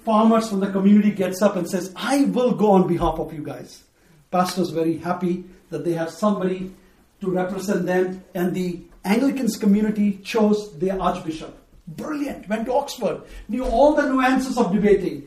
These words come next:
He was a champion debating. So they met at this property, where this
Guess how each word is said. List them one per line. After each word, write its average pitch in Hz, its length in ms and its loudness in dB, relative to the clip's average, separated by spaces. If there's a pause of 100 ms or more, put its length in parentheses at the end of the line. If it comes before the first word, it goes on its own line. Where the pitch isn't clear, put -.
(100)
He - 180 -6
was 214 140 0
a 202 60 -4
champion 233 480 0
debating. 156 400 -4 (640)
So - 240 -2
they 277 240 2
met 240 500 0
at 233 200 0
this 254 200 -2
property, 196 580 -2 (140)
where 202 300 0
this 208 360 0